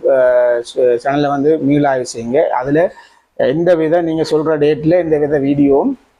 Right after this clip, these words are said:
இப்ப பதிவுல இல்லை, எல்லாம் டெலீட் பண்ணிட்டேன். அஹ், நான் அப்படி தவறு செய்திருந்தா மன்னிச்சு, அஹ், எங்களுடைய சேனலை மென்மேலும் வளர்றதுக்கு YouTube நிறுவனம் உதவி செய்யணும்ன்றது தாழ்மையான வேண்டுகோள். மனவேதனை என்ன சொன்னா, எங்கட தமிழாக்கள்னு சொல்லி, தமிழாக்கள்லாம் எங்களை வளர விடாம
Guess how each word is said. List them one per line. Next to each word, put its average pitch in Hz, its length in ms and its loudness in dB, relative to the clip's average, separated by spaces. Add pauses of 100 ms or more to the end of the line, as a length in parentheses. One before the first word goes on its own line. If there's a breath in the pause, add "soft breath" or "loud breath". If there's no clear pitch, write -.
(320)
இப்ப 143 440 -2
பதிவுல 147 320 0
இல்லை, 143 140 0
எல்லாம் 131 340 0
டெலீட் 143 260 0
பண்ணிட்டேன். 127 400 -4 (240)
அஹ், 123 340 0
நான் 147 40 -4
அப்படி 135 280 -2
தவறு 175 380 0
செய்திருந்தா 139 460 0 (500 loud breath)
மன்னிச்சு, 170 380 0 (240)
அஹ், 131 120 -2
எங்களுடைய 143 340 0
சேனலை 160 280 -2
மென்மேலும் 165 440 0
வளர்றதுக்கு 139 520 0 (140)
YouTube 147 240 0
நிறுவனம் 139 400 0
உதவி 151 180 0 (100)
செய்யணும்ன்றது 131 600 0
தாழ்மையான 135 460 -2
வேண்டுகோள். 123 460 -4 (380 soft breath)
மனவேதனை 185 520 -2
என்ன 160 140 -4
சொன்னா, 160 220 -2
எங்கட 170 340 0
தமிழாக்கள்னு 156 640 -2
சொல்லி, 147 320 0
தமிழாக்கள்லாம் 151 800 0
எங்களை 165 280 0
வளர 147 400 -2
விடாம 143 180 -2